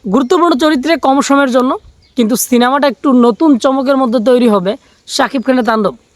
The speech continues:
এই সিনেমাটা কিন্তু বরবাদের রেকর্ডও ভেঙে দেবে, এমনটাই ধারণা করতেছে। আর এটার বাজেট নাকি হবে তিরিশ কোটি টাকা। So, বুঝতে পারছেন এই সিনেমাটা কোন লেভেলের হতে যাচ্ছে। একের পর এক সিনেমা শাকিব খানের নতুনত্ব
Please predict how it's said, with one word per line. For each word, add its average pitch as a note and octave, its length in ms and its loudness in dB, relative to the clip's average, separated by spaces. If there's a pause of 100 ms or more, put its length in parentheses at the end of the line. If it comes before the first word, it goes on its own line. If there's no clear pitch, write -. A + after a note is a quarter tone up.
(400)
এই B3+ 180 0
সিনেমাটা E4 420 0
কিন্তু D4+ 220 -2
বরবাদের B3+ 480 2
রেকর্ডও A#3+ 400 0
ভেঙে A3 280 2
দেবে, F3+ 260 -2 (420)
এমনটাই C4+ 360 2
ধারণা C4 280 0
করতেছে। A#3+ 420 -2 (520)
আর G#3 160 -2 (100)
এটার C#4+ 260 0
বাজেট A3+ 380 -2
নাকি D4 240 0
হবে C#4+ 200 0 (180)
তিরিশ D#4+ 300 2
কোটি A#3 240 -2
টাকা। C#3+ 240 -6 (420)
So, A3+ 280 0 (140)
বুঝতে B3 240 -2
পারছেন A#3 400 -2
এই A3+ 120 -2
সিনেমাটা C4 380 0
কোন D4+ 280 0
লেভেলের C#4 320 2
হতে C4+ 200 -2
যাচ্ছে। C4+ 260 -2 (520)
একের D4 360 0
পর D#4 160 2
এক D#4 120 -2
সিনেমা C4+ 360 0
শাকিব B3+ 380 -6
খানের D4 240 0
নতুনত্ব C4 720 -2